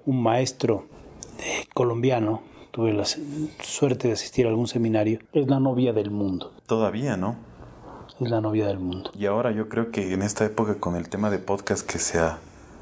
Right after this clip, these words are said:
Speaker 1: El-, eso es una extensión de la radio.
Speaker 2: Sí,
Speaker 1: Es otra
Speaker 2: exacto.
Speaker 1: manera de
Speaker 2: Sí,
Speaker 1: hacer
Speaker 2: sí,
Speaker 1: radio.
Speaker 2: sí, sí, sí. Y no so-, eh, yo digo, no, no hay que...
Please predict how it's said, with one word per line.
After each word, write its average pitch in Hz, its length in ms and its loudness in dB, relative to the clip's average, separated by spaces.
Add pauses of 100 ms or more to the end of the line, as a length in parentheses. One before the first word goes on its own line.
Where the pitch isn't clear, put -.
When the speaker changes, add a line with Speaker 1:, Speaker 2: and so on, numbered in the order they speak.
(240)
Speaker 1:
El-, 247 200 2
eso 262 180 2
es 233 80 2
una 185 140 2
extensión 135 420 2
de 127 100 4
la 120 100 4
radio. 165 340 4
Speaker 2:
Sí, 180 420 0
Speaker 1:
Es 156 120 4
otra 208 160 4
Speaker 2:
exacto. 175 140 4
Speaker 1:
manera 180 400 4
de 147 100 2
Speaker 2:
Sí, 147 80 2
Speaker 1:
hacer 165 120 6
Speaker 2:
sí, 135 60 4
Speaker 1:
radio. 131 160 4
Speaker 2:
sí, 113 300 0
sí, 143 220 0
sí. 127 300 0 (760)
Y 147 60 -6
no 190 120 2
so-, - 320 -2
eh, 71 360 -4
yo 165 140 2
digo, 185 360 0 (360)
no, 147 240 2
no 147 100 0
hay 147 140 0
que... 123 100 -6